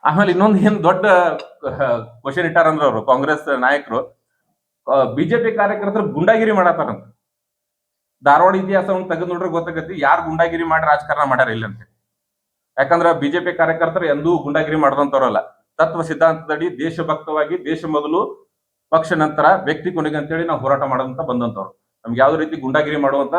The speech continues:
ಸಂಸ್ಕೃತಿ ನಮ್ದು ಇಲ್ಲ. ನಮ್ ನಾಯಕರು ಅದನ್ನ ಕೆಲಸ ಕೊಟ್ಟಿಲ್ಲ. ಗುಂಡಾಗಿರಿ ಯಾರು ಮಾಡದಂತವ್ರು ನಿಮ್ಗೆ ಏನಾದ್ರು ಮಾಹಿತಿ ಬೇಕಾಗಿದ್ರೆ ಕಾಂಗ್ರೆಸ್ ನಾಯಕರೇ ಹೋಗಿ ತೆಗೆದ ನೀವು ಅದನ್ನ ಇದ್ರೊಳಗೆ ನೋಡ್ಬೋದು, ಯಾವ್ಯಾವ ಧಾರವಾಡ ಇತಿಹಾಸದೊಳಗೆ ಯಾರ್ಯಾರು ಮಾಡ್ಯಾರ ಅಂತೇಳಿ. ನಂತರ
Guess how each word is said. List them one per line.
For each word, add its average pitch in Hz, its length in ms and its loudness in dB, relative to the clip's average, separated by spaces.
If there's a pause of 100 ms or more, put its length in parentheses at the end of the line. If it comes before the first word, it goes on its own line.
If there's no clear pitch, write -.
ಸಂಸ್ಕೃತಿ 135 400 -8
ನಮ್ದು 131 200 -4
ಇಲ್ಲ. 151 320 2
ನಮ್ 131 140 -4
ನಾಯಕರು 127 300 -2
ಅದನ್ನ 135 140 -10
ಕೆಲಸ - 220 -10
ಕೊಟ್ಟಿಲ್ಲ. - 320 -4 (420)
ಗುಂಡಾಗಿರಿ 165 380 2
ಯಾರು 151 200 2
ಮಾಡದಂತವ್ರು 143 480 -2
ನಿಮ್ಗೆ 135 200 -8
ಏನಾದ್ರು 139 200 -2
ಮಾಹಿತಿ 123 220 -8
ಬೇಕಾಗಿದ್ರೆ 131 600 0 (300)
ಕಾಂಗ್ರೆಸ್ 139 300 -2
ನಾಯಕರೇ 131 300 0
ಹೋಗಿ 175 400 0
ತೆಗೆದ 160 460 0 (220)
ನೀವು 175 180 2
ಅದನ್ನ 180 260 2 (680)
ಇದ್ರೊಳಗೆ 151 300 0
ನೋಡ್ಬೋದು, 135 500 -2
ಯಾವ್ಯಾವ 135 280 2
ಧಾರವಾಡ 135 240 2
ಇತಿಹಾಸದೊಳಗೆ 147 400 -4
ಯಾರ್ಯಾರು 131 220 2
ಮಾಡ್ಯಾರ 113 200 0
ಅಂತೇಳಿ. 95 360 -14 (960)
ನಂತರ 160 260 2